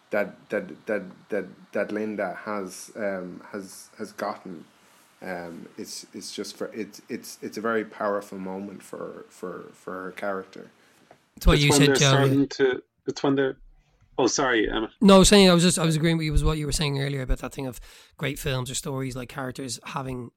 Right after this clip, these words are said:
Speaker 2: an arc that, like, they begin in one place as one person and they end in another. Yeah, sorry, I interrupted you.
Speaker 3: Yeah, that's, yeah, it's those two characters starting to flip. It's like she's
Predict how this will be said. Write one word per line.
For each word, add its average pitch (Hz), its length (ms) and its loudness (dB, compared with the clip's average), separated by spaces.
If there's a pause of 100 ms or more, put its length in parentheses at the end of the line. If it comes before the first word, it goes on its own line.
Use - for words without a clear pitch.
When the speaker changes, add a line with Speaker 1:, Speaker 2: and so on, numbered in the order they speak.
(180)
Speaker 2:
an 131 80 -6
arc 123 240 -8
that, 131 180 -12
like, 131 200 -10
they 135 100 -6
begin 131 240 -6
in 123 80 -6
one 123 120 -8
place - 280 -6
as 127 80 -8
one 127 140 -4
person 127 340 4
and 123 100 -8
they 120 100 -8
end 123 240 -8
in 120 100 -8
another. 120 280 -8
Yeah, 123 220 -10
sorry, 143 280 -8
I 135 40 -6
interrupted 135 360 -10
you. 127 80 4
Speaker 3:
Yeah, 123 240 2
that's, 143 380 -2 (100)
yeah, 151 240 2
it's 139 140 -2
those 160 180 4
two 160 120 2
characters 135 460 0
starting 127 260 -2
to 113 80 -4
flip. 127 260 2 (240)
It's 117 300 -4
like 117 180 4
she's 117 640 0